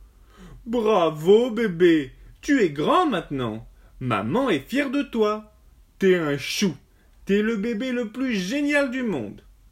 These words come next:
Même ta grande sœur n'est pas allée si tôt toute seule sur le pot. » Et voilà, une fois encore, le mot caca investit une toute nouvelle série de connotations. Il signifie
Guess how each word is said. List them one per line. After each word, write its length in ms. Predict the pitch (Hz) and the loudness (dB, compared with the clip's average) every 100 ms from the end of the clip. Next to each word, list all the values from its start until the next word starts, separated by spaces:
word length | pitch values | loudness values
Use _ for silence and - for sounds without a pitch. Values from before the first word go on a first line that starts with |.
| - | -8
Même 380 | 143 208 294 190 | -2 0 0 0
ta 140 | 113 | -4
grande 240 | 113 117 127 | -4 -6 -6
sœur 200 | 277 247 | -4 -4
n'est 100 | 135 | -4
pas 200 | - 117 | -2 -2
allée 180 | 107 | -2
si 240 | 110 - 151 | -6 -8 -6
tôt 160 | 147 | -4
toute 320 | 127 - 202 - | -4 -4 -4 -2
seule 240 | 285 302 | -4 -2
sur 180 | - 196 | -4 -4
le 160 | 262 | -4
pot. » 260 | - 190 165 - - _ _ _ - - _ _ - - _ - _ _ - 123 | -2 -2 -4 -16 -20 _ _ _ -20 -20 _ _ -20 -20 _ -20 _ _ -6 -4
Et 80 | |
voilà, 420 | 143 151 120 120 - - - - - | -2 -2 -4 -8 -20 -20 -20 -16 -4
une 200 | 147 139 | -2 -2
fois 200 | - 101 | -6 -8
encore, 560 | 92 113 123 160 165 - - - | -8 -8 -6 -6 -8 -16 -20 -12
le 160 | 120 120 | -4 -2
mot 240 | 113 101 - | -2 -6 -4
caca 580 | 160 151 - 120 - - _ - | -4 -2 -4 -6 -6 -14 _ -4
investit 760 | 190 247 180 165 - 160 185 196 - - - | -2 0 -2 -4 -8 -10 -8 -10 -18 -20 -10
une 280 | 135 131 123 - | -6 -6 -8 -6
toute 260 | 254 247 - | -4 -4 -4
nouvelle 460 | 180 170 170 156 | -4 -2 -2 -2
série 420 | 139 - 156 160 160 | -2 -2 -2 -2 -6
de 80 | |
connotations. 720 | 113 143 143 131 110 - - - - _ - - _ _ - | -4 -4 -4 -4 -8 -10 -18 -18 -20 _ -20 -20 _ _ -8
Il 180 | 127 123 | -6 -6
signifie 760 | - 123 117 - 120 104 - | -6 -6 -6 -6 -8 -8 -10